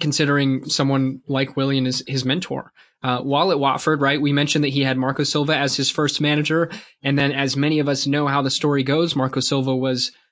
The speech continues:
fired, um, in the winter after flirting with Everton quite a bit and Watford's form dropped, and they hired Javi Gracia. So Javi Gracia was his second manager at Watford. All in all, he made forty-one appearances, scoring five goals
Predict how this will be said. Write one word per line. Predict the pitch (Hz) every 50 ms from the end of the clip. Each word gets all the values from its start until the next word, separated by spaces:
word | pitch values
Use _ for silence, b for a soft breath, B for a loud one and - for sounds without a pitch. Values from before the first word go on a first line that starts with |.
| _ _ _
fired, | - - 147 143 143 151 151 151 151 147 147 - - _ -
um, | 127 127 123 123 117 117 113 107 - _ _ _ -
in | 143 131
the | 123
winter | 117 123 147 156 160 160 156 151
after | 143 123 123 123 120 - - 131 127
flirting | 123 127 - 135 127 127 127 127 127 123
with | 123 127 123 123 120 - - - _ -
Everton | 135 127 135 127 - - 131 127
quite | - - 131 127
a | 127
bit | 120 131 131 131 - -
and | 139 131 131 127 123 123
Watford's | 120 123 123 120 - - 127 120 120 -
form | - - 147 147 151 147
dropped, | - 143 151 196 240 - - - -
and | - 131 131 131
they | 127 127
hired | 120 117 127 131 131 131 127 127
Javi | 127 - - 131 123 120 123 120
Gracia. | 113 131 131 139 156 - - 156 165 160
So | - - 123
Javi | 117 127 123 127
Gracia | 120 135 139 135 131 - 139 135 131
was | 131 131 123 - B B B B B _
his | - 135 131 127 123 - -
second | - - - 160 - 160 123
manager | 135 127 123 123 120 117 127 120
at | 117 123
Watford. | 120 117 107 - - - 123 123 - - _ _ _ _ _
All | - 165 202 220 214
in | 185
all, | 175 175 175 180
he | 170 147 156
made | 156 151 147 143 131
forty-one | - - - 165 165 175 180 180 165 156 156
appearances, | 156 147 - - 147 147 147 143 - - 147 139 -
scoring | - - - 143 131 123 123
five | 127 - - 139 131 139 139 139
goals | 135 135 135 131 131 131 131 127 - -